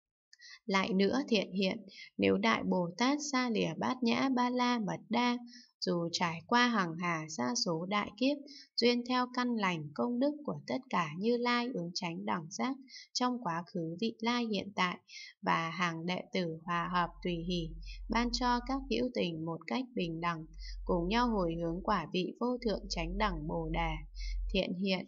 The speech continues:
ý ông thế nào, do nhân duyên đây, Đại Bồ Tát này được phước nhiều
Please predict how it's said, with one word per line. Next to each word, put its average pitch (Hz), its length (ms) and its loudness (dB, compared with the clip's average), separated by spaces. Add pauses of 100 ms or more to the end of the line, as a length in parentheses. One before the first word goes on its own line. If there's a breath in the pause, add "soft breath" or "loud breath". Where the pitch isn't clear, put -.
ý 180 200 0
ông 247 320 2
thế 175 180 0
nào, 190 400 0
do 226 280 -2
nhân 240 240 0
duyên 233 340 0
đây, 240 300 0
Đại 190 320 0
Bồ 160 260 -2
Tát 240 260 -2
này 170 300 -2 (360 loud breath)
được 170 200 -2 (120)
phước 269 140 2
nhiều 180 320 0